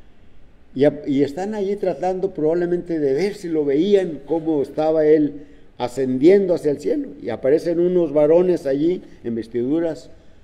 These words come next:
blancas y les dicen: "Varones galileos, ¿qué estáis viendo? Así como le habéis visto partir,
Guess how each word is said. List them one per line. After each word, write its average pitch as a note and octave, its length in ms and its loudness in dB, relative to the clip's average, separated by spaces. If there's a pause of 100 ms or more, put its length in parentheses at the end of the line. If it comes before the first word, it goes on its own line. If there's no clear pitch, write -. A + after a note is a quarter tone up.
(200)
blancas F#3 540 -2
y C#3+ 60 -4
les A2+ 240 -6
dicen: C#3+ 420 -2
"Varones E3 480 4
galileos, E3+ 640 0
¿qué D#3 80 -6
estáis F3 440 -6
viendo? A3 380 -4 (880)
Así C#3+ 260 -4
como E3 240 -4
le D3+ 140 2
habéis D3+ 280 2
visto C#3 560 -2 (120)
partir, B2 480 -8